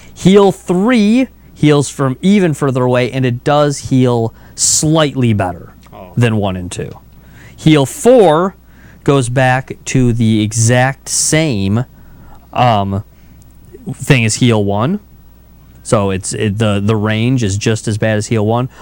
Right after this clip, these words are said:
Speaker 1: but it will heal you no matter how many hit points you've lost.
Speaker 2: Hmm.
Speaker 1: Actually, I believe there may be a limit, but it will, it'll give you, like, sixty hit points back. Just a, how, you know, an amazing number.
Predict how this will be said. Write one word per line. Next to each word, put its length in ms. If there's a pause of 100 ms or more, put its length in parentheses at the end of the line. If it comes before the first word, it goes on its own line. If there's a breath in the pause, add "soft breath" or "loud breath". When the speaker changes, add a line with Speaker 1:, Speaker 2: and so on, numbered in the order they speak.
(140 loud breath)
Speaker 1:
but 160
it 60
will 160
heal 340
you 180
no 120
matter 240
how 260
many 180
hit 160
points 280
you've 120
lost. 380 (180)
Speaker 2:
Hmm. 140 (1080 loud breath)
Speaker 1:
Actually, 260
I 40
believe 300
there 100
may 220
be 200
a 60
limit, 340
but 140
it 60
will, 280
it'll 200
give 180
you, 80
like, 180
sixty 380
hit 220
points 260
back. 340 (380 loud breath)
Just 240
a, 220 (320)
how, 180
you 100
know, 200
an 120
amazing 480
number. 360